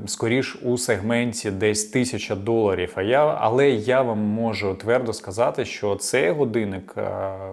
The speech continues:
коштує кожної своєї копійки та відчувається дійсно як дорогий аксесуар. Нагадаю, що купити цю модель та її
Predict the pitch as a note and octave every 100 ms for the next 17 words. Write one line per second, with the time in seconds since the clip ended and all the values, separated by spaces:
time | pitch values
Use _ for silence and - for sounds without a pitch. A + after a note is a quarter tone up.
0 | G2 - B2 - G2+ G2 - A2+ G2+ F#2+
1 | F#2+ - - G#2 G2+ G2 G2 - - D3
2 | E3+ F3 B2+ A2 G#2 G2+ - A2 A#2 A#2
3 | - G#2 A2+ A#2+ - - F#2+ G2+ A#2 -
4 | G2 G2 F#2+ G2 F#2 G2+ G#2 - G2+ -
5 | G2+ F#2+ - - _ _ _ _ - B2+
6 | D3 F#3+ G3 C3+ - - C3+ D#3+ D#3 B2
7 | A2+ G#2+ - - C#3 C#3+ D#3 C#3+ D3+ C#3+
8 | - A#2 A2+ A#2 B2+ A2+ G#2+